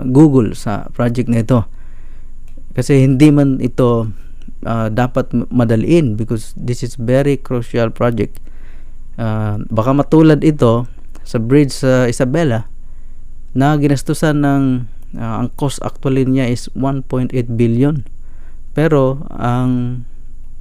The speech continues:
nag-, naging substandard nasa one billion lang.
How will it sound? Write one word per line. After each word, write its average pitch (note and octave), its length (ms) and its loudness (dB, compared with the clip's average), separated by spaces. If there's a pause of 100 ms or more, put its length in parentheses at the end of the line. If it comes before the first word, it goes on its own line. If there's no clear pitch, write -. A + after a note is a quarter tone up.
(420)
nag-, B2+ 320 2
naging C#3 320 4
substandard C3 960 0 (320)
nasa C3 320 -2
one C3 240 2
billion B2 480 2
lang. C#3 240 0